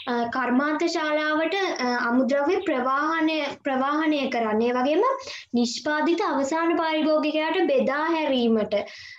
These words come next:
ඒ, අ, සි-, බ-, බෙදා හැරීම සඳහා, අ, යන ප්‍රවාහන ගාස්තු ගණනය කරලා ඒ ප්‍රවාහන පිරිවැයන් අවම වෙන විදිහට ගබඩාව ස්ථානගත කරන්න ඕනේ.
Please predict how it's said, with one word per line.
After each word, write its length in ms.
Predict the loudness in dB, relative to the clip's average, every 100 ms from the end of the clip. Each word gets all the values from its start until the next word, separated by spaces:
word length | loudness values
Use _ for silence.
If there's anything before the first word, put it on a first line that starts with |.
| -10
ඒ, 240 | -2 0 0 -4 _ -6
අ, 60 | -4 -4
සි-, 320 | -4 -4 -4 -4 -6
බ-, 180 | -4 0
බෙදා 300 | 0 0 0 0
හැරීම 300 | 0 2 2 2
සඳහා, 440 | 0 0 0 0 -2 -2
අ, 80 | 0 2 2 2 0
යන 140 | 0 -2 -4 -16 -6
ප්‍රවාහන 640 | -2 0 0 2 2 2
ගාස්තු 540 | 2 0 0 -4 -2 0 0 -4 -18 _ -6
ගණනය 400 | -2 0 2 2 0
කරලා 460 | 0 0 0 0 0
ඒ 120 | 0
ප්‍රවාහන 560 | 0 0 0 0 2 2 2
පිරිවැයන් 640 | 0 2 2 2 0 -2 -4 -10 -14 -4 0
අවම 260 | 2 4 4 4
වෙන 140 | 2 2
විදිහට 460 | 2 2 0 -2 -2 0
ගබඩාව 440 | 0 0 0 0 0 -2
ස්ථානගත 520 | -4 -2 0 0 -2 -2
කරන්න 300 | 0 0 0 0
ඕනේ. 360 | 0 2 0